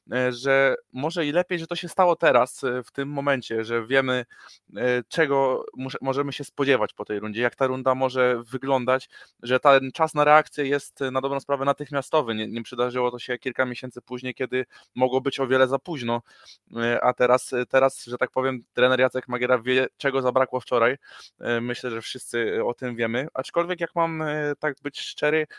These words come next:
to wiele osób, e, mówiło, e, przed startem, wznowieniem rundy, e, w Ekstraklasie,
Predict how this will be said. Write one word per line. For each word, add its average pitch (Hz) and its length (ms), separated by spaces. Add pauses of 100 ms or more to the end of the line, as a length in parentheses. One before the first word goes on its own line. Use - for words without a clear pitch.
(1120)
to 139 440
wiele 165 640 (480)
osób, 135 500
e, 123 220
mówiło, 135 560 (560)
e, 120 640
przed - 260
startem, 117 800 (220)
wznowieniem 120 480
rundy, 120 300
e, 104 420
w 110 440
Ekstraklasie, 117 800